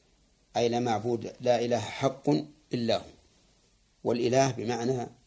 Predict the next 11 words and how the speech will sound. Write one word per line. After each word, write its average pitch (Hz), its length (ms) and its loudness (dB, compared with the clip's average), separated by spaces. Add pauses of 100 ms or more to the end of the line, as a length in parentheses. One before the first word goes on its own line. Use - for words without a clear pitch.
(120)
المعبود 113 640 0 (200)
حبا 110 520 -2
وتعظيما. 107 500 -2 (3000)
ويبين 135 420 6
عز 123 220 2
وجل 120 320 8
بعد 107 240 -2
ذلك 117 320 4
أنه 110 220 -2
الرحمن 120 300 -6
الرحيم، 113 560 -2